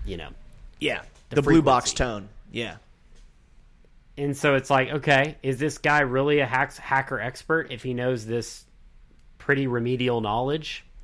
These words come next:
Speaker 1: I guess we'll never know, because that's, like, the only,
Speaker 2: <laughs>
Speaker 1: it's the only thing we see. So
Speaker 2: Can we talk about
Speaker 1: and that's
Speaker 2: right
Speaker 1: just
Speaker 2: after
Speaker 1: an
Speaker 2: that? Right, right after that, his friend Saito, uh, who is, like, the, the, the Japanese character in this book, uh,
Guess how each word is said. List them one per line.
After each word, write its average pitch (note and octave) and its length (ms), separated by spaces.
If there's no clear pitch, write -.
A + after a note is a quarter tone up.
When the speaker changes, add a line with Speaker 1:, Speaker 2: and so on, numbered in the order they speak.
Speaker 1:
I G2+ 80
guess G#2+ 180
we'll B2+ 100
never C3 200
know, D3+ 180
because A#2 180
that's, A#2 140
like, A2+ 100
the A2+ 140
only, A#2+ 340
Speaker 2:
<laughs> - 600
Speaker 1:
it's - 60
the B2 60
only B2 120
thing B2 200
we A2+ 80
see. G#2 400
So G#2+ 340
Speaker 2:
Can E3 120
we F3+ 60
talk F3+ 240
about G#3+ 160
Speaker 1:
and G#3 80
that's D3 160
Speaker 2:
right C3 60
Speaker 1:
just C3 140
Speaker 2:
after E3+ 60
Speaker 1:
an D3+ 60
Speaker 2:
that? E3 360
Right, C#3 280
right D#3 180
after D#3 240
that, E3+ 140
his D3+ 160
friend C#3 420
Saito, D3 680
uh, A#2 360
who C3 200
is, B2 220
like, A#2+ 280
the, A2 360
the, A2 380
the C#3+ 120
Japanese A#2 580
character C#3 500
in C3 180
this D3+ 180
book, E3+ 340
uh, A2+ 400